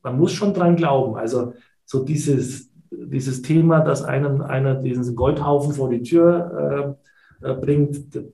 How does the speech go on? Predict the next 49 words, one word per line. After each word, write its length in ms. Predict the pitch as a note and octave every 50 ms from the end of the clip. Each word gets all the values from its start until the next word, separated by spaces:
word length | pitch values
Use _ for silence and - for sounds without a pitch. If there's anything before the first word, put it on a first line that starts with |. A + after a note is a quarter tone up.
| _ _ _ _ _ -
die, 160 | - C#3+ C#3+
glaube 240 | B2+ A#2+ B2+ B2 C3
ich, 80 | B2 -
sind 160 | C#3 B2+ A#2+
sehr, 220 | B2 C3 C3 C3+
sehr 200 | C3+ - B2+ B2
selten. 760 | A2+ A#2+ B2 - E3+ E3+ - - D3 E3+ G3 - F3+ - - - - _ _
Und 380 | - C3+ C3 C3+ C3 B2+ - - - -
ich 300 | - - - - - -
freue 400 | - - - - B2+ C3 F3 G#3
mich 180 | A3 G#3 F3+ D3+
auch, 200 | D3 D3+ C#3+ D3
wenn 120 | D3 D3
ich 100 | C#3 C3+
so 140 | C#3 C3 B2+
viele 260 | - E3+ D#3+ C#3+ B2
Gründer 300 | C3 C#3+ F3+ A3+ A3+ E3+
da 100 | D3 B2+
draußen 460 | A2+ A2+ A2 G#2+ A2+ A#2+ A#2+ C3 B2+
sehe, 360 | - - C3+ C3+ D3 D#3 D#3+ D3
so 160 | C3 B2 A2
viele 200 | - - C3 A#2+
Junge, 640 | B2 C3+ E3 G3 G3+ E3 D#3+ F3+ - - - - - - _ _
dass 200 | - C#3 C3+ -
das 140 | - D3 C#3
jetzt 220 | C3 B2+ A#2+ A#2+ -
so 200 | D#3 D#3+ E3+ E3
etabliert 600 | - E3 - C#3+ C#3 - - C#3+ F3 G#3 G#3+ -
ist, 280 | E3+ D#3+ - C#3 C3
dass 240 | - C#3+ C3+ - -
Gründen 380 | - C#3 F3 A3 A3 G3+ F#3 E3+
nicht 180 | E3 E3 E3
mehr 120 | D#3+ D3 -
die 180 | - C3+ -
Ausnahme 600 | - A2+ E3+ F#3 F#3 G3+ F#3 E3+ E3+ E3+ E3+ E3
ist, 120 | E3 D3 -
sondern 220 | D3+ D3 D3 C#3
die 100 | C3+ -
Ausnahme 560 | - - - D#3 D3 D3+ D3+ C#3 C#3 C3+ C3+
ist 160 | C3+ B2 -
Beratung. 540 | - B2 A2 A2 A2 B2 C3 - A#2 A2 G#2+
Ist 180 | G#2+ - - -
für 60 | -
uns 160 | D#3+ D#3 -
natürlich 280 | F#3 F3 E3 E3+ E3 E3
ein 60 | D#3
bisschen 280 | E3+ E3+ E3+ - E3+ -
<laughs> 20 |
schwierig, 680 | - - - F3 F3+ F3+ F3+ E3+ E3+ D#3+ - - -